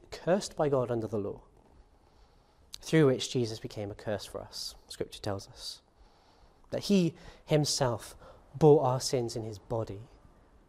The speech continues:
on the cross. Jesus is the humble man. And the last thing is that Jesus is now the exalted God-man. He is the exalted God-man. I've said,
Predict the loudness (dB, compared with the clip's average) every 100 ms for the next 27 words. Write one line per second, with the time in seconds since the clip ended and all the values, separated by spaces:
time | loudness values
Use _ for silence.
0 | -12 -6 -4 -4 -2 -4 -4 -10 -10 -14
1 | _ -20 _ _ _ -20 _ _ _ -20
2 | -20 -4 0 0 0 -2 0 0 0 0
3 | -2 -8 -12 -18 -20 -20 -20 -20 -10 -4
4 | 4 8 8 6 6 6 2 -4 0 6
5 | 6 6 4 2 4 4 4 2 -6 -20
6 | -20 -20 -20 -20 -20 0 4 6 6 4
7 | 4 -2 -8 -10 -20 _ _ -20 -8 -6
8 | -6 -10 -14 -20 -20 -2 0 2 2 2
9 | 2 2 -2 -2 -2 -4 -14 -16 -20 -20
10 | -14 -10 -8 -10 -14 -20 -20 -20 -20 -20
11 | -20 -20 -10 -2 6 8